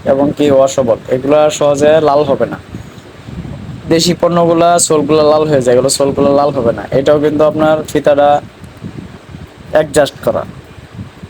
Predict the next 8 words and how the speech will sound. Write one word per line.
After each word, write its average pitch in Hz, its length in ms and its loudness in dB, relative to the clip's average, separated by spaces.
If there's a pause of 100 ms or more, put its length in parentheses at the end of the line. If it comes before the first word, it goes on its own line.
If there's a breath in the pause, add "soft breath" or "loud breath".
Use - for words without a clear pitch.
(180)
ইলাস্টিক 143 460 -2
সিস্টেম, 170 500 0
আহ, 147 480 0
টান 151 220 -2
দিলেই 151 260 2
কিন্তু 151 280 0
আপনার 151 360 0
ফিতাটা 139 440 0